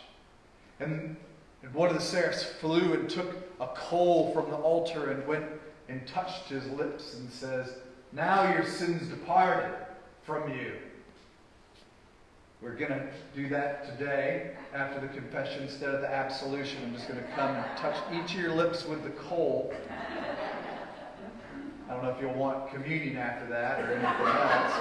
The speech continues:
but we'll see how that goes. But, you know, here, here it is. Um, and so then the voice of the Lord says, "Who, who will go for us?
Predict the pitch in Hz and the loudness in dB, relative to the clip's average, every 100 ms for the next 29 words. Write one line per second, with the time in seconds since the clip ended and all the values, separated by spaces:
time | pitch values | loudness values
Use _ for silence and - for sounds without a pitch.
0 | 120 131 127 143 139 139 - - - - | 2 2 2 2 2 0 -4 -10 -14 -12
1 | 147 131 127 - 127 123 113 - - - | -4 0 0 -2 -2 -2 -4 -6 -10 -16
2 | - - - - - 185 202 202 - - | -18 -20 -18 -16 4 10 10 10 2 -2
3 | - - - - - 165 165 165 180 226 | -4 -6 -10 -10 -2 6 8 8 10 10
4 | - 151 170 196 185 185 185 - - - | 10 2 4 8 10 10 10 8 2 -4
5 | - - - - - 170 165 151 151 - | -12 -18 -20 -20 -4 4 6 4 -2 -8
6 | - - - - - - - - - 165 | -16 -18 -20 -20 -20 -20 -20 -20 -10 -6
7 | 151 156 151 185 214 190 - - - - | -2 0 4 8 8 8 4 0 -4 -10
8 | - - 135 156 196 202 196 175 151 170 | -16 -10 -4 8 12 12 10 4 6 10
9 | 196 185 - - - - - - - - | 12 12 12 6 0 -2 -8 -12 -18 -20
10 | - - - 170 160 151 - - - - | -20 -20 4 10 10 10 4 -2 -10 -2
11 | 190 240 254 240 - - - 165 233 233 | 6 8 8 8 2 -2 -4 0 4 4
12 | 180 180 196 233 - - - - - - | 4 10 12 12 12 2 -4 -8 -10 -12